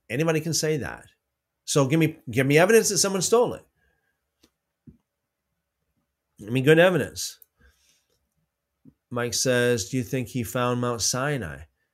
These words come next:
Um, <laughs> I think that Mount Sinai was never lost. I mean, we have the, the church,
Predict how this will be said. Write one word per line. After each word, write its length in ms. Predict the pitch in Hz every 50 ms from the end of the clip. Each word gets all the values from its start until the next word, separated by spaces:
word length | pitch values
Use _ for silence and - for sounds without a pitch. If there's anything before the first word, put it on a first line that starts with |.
| _ _ _ _ _
Um, 680 | 127 123 123 127 131 127 127 127 123 123 120 113 110 - _ _ _ _ _ _ _ _ _ _ _ _ _ _ _ _ _ _ _ _ _ _ - - - - - -
<laughs> 0 | 139 113 82 - _ _ _ _ _ _ _ _ _ - - - - - - - - _ _ _ _ _ _ _ _ _ _ _ _ _ _ _ _ _ _ _ _
I 80 | 143 156
think 200 | 175 196 180 -
that 100 | 165 151
Mount 200 | 147 151 143 127
Sinai 280 | - 147 139 139 143
was 160 | 139 131 120 131
never 240 | 131 123 120 117
lost. 440 | 120 165 220 208 123 98 - - -
I 60 | 143
mean, 180 | 127 135 139 135
we 100 | 135 127
have 400 | 113 101 139 139 139 135 123 -
the, 240 | - 123 123 127 120
the 120 | 117 120 117
church, 560 | - - - - 175 180 165 127 - -